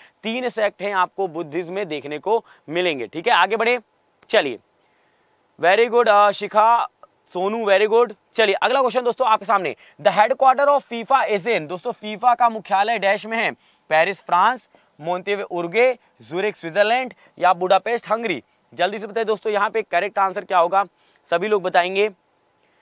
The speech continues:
फीफा का आपसे पूछा गया है हेडक्वार्टर कहाँ पर है, सभी लोगों को बताना है, जल्दी जल्दी से बताएंगे।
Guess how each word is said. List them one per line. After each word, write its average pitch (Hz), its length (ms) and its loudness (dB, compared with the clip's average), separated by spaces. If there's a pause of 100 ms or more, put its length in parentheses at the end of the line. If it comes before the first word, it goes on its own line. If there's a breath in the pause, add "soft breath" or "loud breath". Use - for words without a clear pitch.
(400)
फीफा 233 360 2
का 247 100 2
आपसे 220 400 2
पूछा 196 320 -2
गया 196 180 0
है 214 100 2
हेडक्वार्टर 170 640 2
कहाँ 151 360 0
पर 160 220 0
है, 185 240 2 (340 soft breath)
सभी 165 340 -4
लोगों 160 240 -2
को 190 180 -4
बताना 143 460 0
है, 160 200 -4 (400)
जल्दी 170 360 -2
जल्दी 170 280 -4
से 180 120 -6
बताएंगे। 151 480 -2